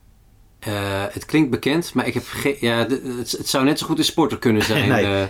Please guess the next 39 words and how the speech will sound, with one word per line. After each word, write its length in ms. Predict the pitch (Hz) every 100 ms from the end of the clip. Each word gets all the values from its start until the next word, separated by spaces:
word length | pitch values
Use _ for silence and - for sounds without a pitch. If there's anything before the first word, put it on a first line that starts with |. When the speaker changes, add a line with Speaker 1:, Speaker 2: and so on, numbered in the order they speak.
| -
Speaker 2:
nee, 200 | 110 104
dat 160 | 110
is 180 | 147 127
een, 300 | 131 131 120
eh, 560 | 117 110 110 104 104 107
een, 300 | 110 101 98
een, 140 | 101 101 95 -
een, 320 | 113 98 -
een 240 | 113 107
boekje, 440 | 98 170 - 208 226 - - - -
een 220 | 104 101
strip 340 | - 131 170 127
die 160 | 113
ik 60 | 110
las 200 | 127 117
in 60 | -
de 100 | 98
Eppo, 360 | 110 120 180
dat 100 | 131
ik 80 | 107
een 60 | 110
klein 200 | 110 104
jochie 300 | 131 151 143
was. 300 | 196 - - - - - -
En 540 | - 135 135 135 127 120
ik 120 | 135
was 200 | 147 -
vergeten 640 | - - 131 160 180 214 - -
hoe 240 | - 123 -
vreselijk 640 | - - 147 180 131 117
goed 180 | - 156
hij 100 | 107
was. 300 | 80 - -
Het 120 | -
gaat 240 | - 131 123
over 320 | 117 - 110
Speaker 1:
Hmm. 300 | 107 101 101
Speaker 2:
een, 80 |
eh, 80 | 98